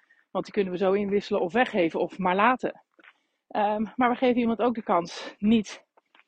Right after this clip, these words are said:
om een stap te maken in het leren hoe gedraag je je, eh, als werkende in deze wereld. Ehm, ja, dus dat vind ik ook niet asociaal. Sterker nog, het is een noodzaak. Hè, dus die zakelijkheid,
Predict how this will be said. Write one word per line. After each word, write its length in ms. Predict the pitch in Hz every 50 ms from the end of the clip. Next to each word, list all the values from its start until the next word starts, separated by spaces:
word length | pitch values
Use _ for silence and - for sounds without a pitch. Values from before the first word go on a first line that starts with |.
| _ _ _ _ _ _ _ _
om 140 | - - 208
een 80 | 190
stap 280 | - - - 247 220 -
te 180 | - - - 226
maken 360 | 214 180 165 160 - 208 -
in 160 | 202 208 202
het 80 | 196 190
leren 520 | 214 220 240 233 208 185 185 190 185 - -
hoe 280 | - 226 226 220 -
gedraag 380 | - - - - 185 180 190 -
je 120 | - 196
je, 220 | 156 151 160 180 190 _ _ _ _ _ _ _ _ _ _ _ _ _
eh, 280 | _ - 214 208 214 -
als 120 | - 208
werkende 560 | 208 180 180 190 247 254 - 226 202 165 160 -
in 120 | 190 196
deze 260 | 180 175 170 156 175
wereld. 540 | 180 175 160 156 147 135 - - - - - _ _ _ _ _ _ _ _ _ _ _ _ _ _ - _ - - _ _ _ _ _ _ - _
Ehm, 400 | - - 190 185 185 190 185 175 - - _ _ - - _ _ _ _ _ _
ja, 360 | _ 247 220 170 - - - _ _
dus 140 | _ 202 185
dat 120 | 214 208
vind 100 | - 202
ik 80 | 170 -
ook 140 | 175 180 -
niet 100 | 220 196
asociaal. 400 | 185 180 - - - 180 165 160
Sterker 300 | - - 180 175 - 165
nog, 220 | 160 175 - - _ - - - _ _ _ _ _ _
het 160 | - 226 208
is 120 | 208 175
een 60 | 170 151
noodzaak. 560 | 151 165 190 - - 147 156 - - - -
Hè, 140 | _ 220 233
dus 200 | 240 247 202 -
die 200 | - 233 254 247
zakelijkheid, 720 | 208 220 196 226 233 - 240 - 233 220 220 240 - -